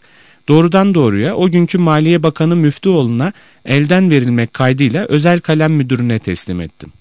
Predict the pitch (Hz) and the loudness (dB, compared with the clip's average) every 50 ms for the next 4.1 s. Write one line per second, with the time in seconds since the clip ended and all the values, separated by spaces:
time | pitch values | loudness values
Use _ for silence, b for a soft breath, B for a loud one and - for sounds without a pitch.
0 | _ _ _ _ b b b b b b b b b b b b b b b - | _ _ _ _ b b b b b b b b b b b b b b b 0
1 | 175 208 220 208 160 165 190 190 156 151 147 151 143 160 160 160 - - - 101 | 2 2 2 2 2 0 0 2 2 2 2 2 2 0 -2 -2 -2 -4 -6 -4
2 | 90 95 147 208 90 120 120 143 147 151 151 - 143 143 143 147 151 143 117 101 | -4 -2 -4 -2 -2 -2 0 0 0 0 0 -2 -2 -2 0 0 0 0 0 -2
3 | 98 101 101 107 104 - 113 107 123 123 - 147 147 139 101 80 78 85 131 196 | -2 -2 -2 -2 -2 -2 -4 -2 -2 -2 -2 -2 -2 -2 -2 -4 -4 -4 -4 -6
4 | - | -6